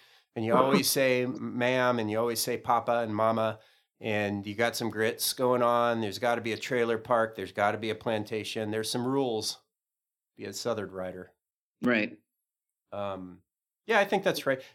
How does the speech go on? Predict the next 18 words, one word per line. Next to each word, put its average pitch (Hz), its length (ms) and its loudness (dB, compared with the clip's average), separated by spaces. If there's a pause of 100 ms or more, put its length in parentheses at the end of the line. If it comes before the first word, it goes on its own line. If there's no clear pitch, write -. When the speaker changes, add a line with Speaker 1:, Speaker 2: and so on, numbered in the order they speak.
(180)
Speaker 1:
Uh, 151 140 8
Tom 202 360 6
Waits 175 380 0
says 123 280 -2
that - 260 -4
song, 113 480 2
"Never 165 300 2
saw 165 520 2
the 156 160 -8
East - 320 -4
Coast - 520 -6 (360)
till 120 180 -8
I 110 80 -2
moved 123 560 -8
to 135 100 -12
the 117 120 -14
West." - 600 -10 (440)
Speaker 2:
Ooh. 127 640 4